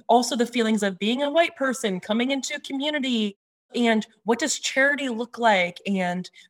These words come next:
the nonprofit industrial complex, all of these different, like, elements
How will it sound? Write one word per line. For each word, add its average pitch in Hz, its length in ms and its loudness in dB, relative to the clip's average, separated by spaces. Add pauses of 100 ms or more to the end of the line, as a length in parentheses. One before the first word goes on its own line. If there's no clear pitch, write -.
the 180 540 -6 (280)
nonprofit 302 420 4
industrial 277 440 2
complex, 214 840 0 (760)
all 269 240 6
of 359 120 2
these 247 240 -2
different, 226 480 -2
like, 190 220 -2 (520)
elements 285 560 2